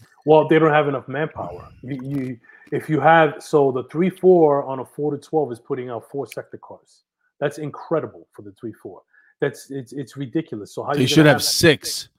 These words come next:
Speaker 1: a-, at
Speaker 2: or
Speaker 1: least.
Speaker 2: seven.
Speaker 1: Right, and they're putting out, uh, four. So how are you gonna have cops walking foot posts?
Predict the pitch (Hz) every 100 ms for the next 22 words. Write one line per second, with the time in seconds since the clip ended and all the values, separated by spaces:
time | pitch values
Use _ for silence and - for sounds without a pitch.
0 | - 147 147 - 226 160 143 131 95 85
1 | _ - 180 160 - 143 143 131 123 135
2 | 165 160 151 147 143 - 135 127 117 -
3 | 214 180 - _ _ _ - 143 127 117
4 | 151 160 170 165 160 156 156 - 160 -
5 | 143 147 160 165 151 - 226 226 139 131
6 | - - -